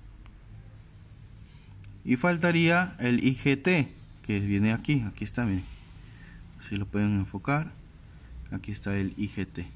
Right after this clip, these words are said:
I G T. Entonces, de aquí sale un pincito, este pin se comunica aquí con el enchufe y tienes que enchufarlo, guiarte y,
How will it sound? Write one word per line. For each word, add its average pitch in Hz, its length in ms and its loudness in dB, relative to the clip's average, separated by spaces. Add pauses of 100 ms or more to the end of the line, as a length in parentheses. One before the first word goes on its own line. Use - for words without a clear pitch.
(120)
I 101 100 -2
G 98 180 -6
T. - 180 -10 (2250)
Entonces, 101 420 -2 (840)
de 101 280 -4
aquí 147 280 4
sale 151 220 6
un 156 140 4
pincito, 175 720 4
este 123 260 0
pin 170 300 4
se 147 100 4
comunica 127 480 6 (460)
aquí 135 220 -4
con 160 180 4
el 170 80 4
enchufe 190 440 4 (1300)
y 135 100 6
tienes 143 300 4
que 160 80 0
enchufarlo, 170 760 2 (760)
guiarte 165 680 4 (140)
y, 123 140 6